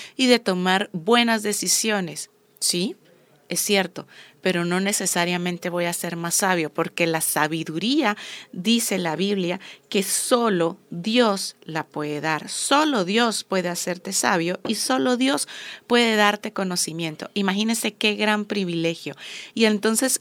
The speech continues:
está en nuestra decisión, realmente como parte de nuestra relación con Dios,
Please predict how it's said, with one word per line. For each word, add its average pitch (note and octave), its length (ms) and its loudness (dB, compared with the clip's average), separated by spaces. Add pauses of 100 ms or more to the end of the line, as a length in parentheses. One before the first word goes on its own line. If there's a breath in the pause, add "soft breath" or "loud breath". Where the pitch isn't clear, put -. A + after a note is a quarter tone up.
está G3 580 0 (300)
en F#3+ 220 0
nuestra F#3+ 800 2
decisión, A3 880 2 (400 loud breath)
realmente G3+ 560 2
como F3+ 220 -2
parte G3 360 2
de A3+ 80 0
nuestra G#3 300 -4
relación F3+ 480 -4
con G#3 240 -4
Dios, F#3 260 -4